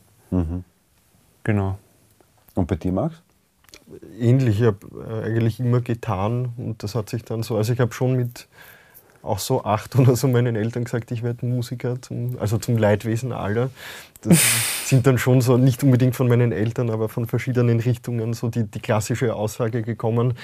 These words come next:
Speaker 3: „Na, willst du nicht was Gescheites lernen?“
Speaker 2: <laughs> So gar kein
Speaker 3: Aber ich hab das relativ konstant durchgezogen und hab mich da nicht... Und es sind dann echt früh ist es losgegangen, halt mit wirklich Konzerten spielen und das ist dann so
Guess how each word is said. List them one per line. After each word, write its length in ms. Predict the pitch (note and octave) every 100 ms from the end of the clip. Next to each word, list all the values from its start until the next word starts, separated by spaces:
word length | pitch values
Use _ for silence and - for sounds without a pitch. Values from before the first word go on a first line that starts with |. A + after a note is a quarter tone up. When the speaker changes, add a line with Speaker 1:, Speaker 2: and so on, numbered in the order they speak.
| -
Speaker 3:
„Na, 140 | A2+ G#2
willst 220 | A2+ -
du 60 | A#2+
nicht 120 | A#2+
was 180 | A#2 -
Gescheites 500 | - G#2 G#2 A#2 -
lernen?“ 440 | G#2+ G2 A#2 A#2+ - -
Speaker 2:
<laughs> 160 | B2+ B2
So 80 |
gar 180 | G#2+ G2
kein 180 | - -
Speaker 3:
Aber 140 | A#2 A2+
ich 120 | A#2+
hab 160 | A2
das 240 | - A2 A#2
relativ 800 | G#2+ B2 B2 A#2 G2+ - - - - _ _ _ -
konstant 600 | B2 A2+ - G#2+ A2 -
durchgezogen 600 | B2 A#2 A2 - A2 A2+
und 140 | A2+
hab 160 | G2+ A#2+
mich 140 | A#2
da 120 | -
nicht... 380 | A#2 A#2 - - - _ - - - - -
Und 180 | A2
es 160 | G#2+ -
sind 160 | A#2 A#2
dann 100 | A#2+
echt 300 | A2+ G#2 -
früh 600 | - - A2 A2 B2 C#3
ist 140 | C3 B2+
es 140 | A#2
losgegangen, 460 | A2 A2+ A#2+ A#2+ A#2+
halt 160 | A#2
mit 160 | A#2+ A#2+
wirklich 240 | A#2 B2 -
Konzerten 580 | B2 A#2 G2+ G#2+ -
spielen 260 | A#2 - A#2
und 140 | A2+ A2
das 160 | -
ist 180 | A#2 -
dann 120 | A#2
so 340 | A#2 A2+ A#2